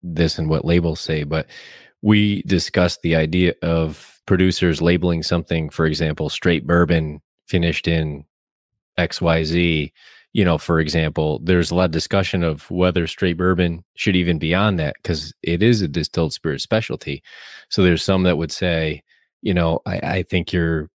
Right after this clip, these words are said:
kind of maybe hurting that straight bourbon name, because there's gonna be confusion, because it at one point was straight bourbon, but now who knows what you've done to it, and you haven't really had to disclose that." Versus the other side of it, which is, well, I,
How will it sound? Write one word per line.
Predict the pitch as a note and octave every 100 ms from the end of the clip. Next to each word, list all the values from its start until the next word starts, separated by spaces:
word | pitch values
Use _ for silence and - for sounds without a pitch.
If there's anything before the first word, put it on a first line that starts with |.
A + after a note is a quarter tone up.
| -
kind | G2 E2+
of | E2 D#2 - - _
maybe | - G#2 G2 F2+ E2+
hurting | C#2+ F#2+ F#2 F2 E2 -
that | F2 E2+
straight | - - E2+
bourbon | F2 E2 D#2 D#2
name, | F#2 F#2+ E2
because | D2+ D#2+
there's | D#2+ D#2+
gonna | F2+
be | D#2+
confusion, | - D2 - G#2+ F2 D2
because | C#2+ - E2+ D2+ C#2+ - -
it | F2+ - D#2 D2 _ _ -
at | F2+
one | D#2+ F#2 D#2+
point | - F2+ D2
was | F2 G#2+ B2+
straight | - E2 D2
bourbon, | - D2+ D2+
but | D2 C2
now | F2+ F#2+ F2
who | - F#2+
knows | F2 G#2 F2
what | E2+ -
you've | D#2+
done | - F#2 F2
to | -
it, | C#2
and | D2
you | D2 D2 -
haven't | F#2 F#2
really | E2+ E2
had | D#2+ D#2+
to |
disclose | D2 C#2+ - F#2+ G2
that." | - C#2+ - - - - - _
Versus | G2+ F#2+ E2+
the | E2+ F2
other | A2
side | G2 F2+ E2+
of | E2
it, | D#2+ -
which | E2 D#2
is, | E2+ D#2 C#2+
well, | E2 D#2 - _ -
I, | E2+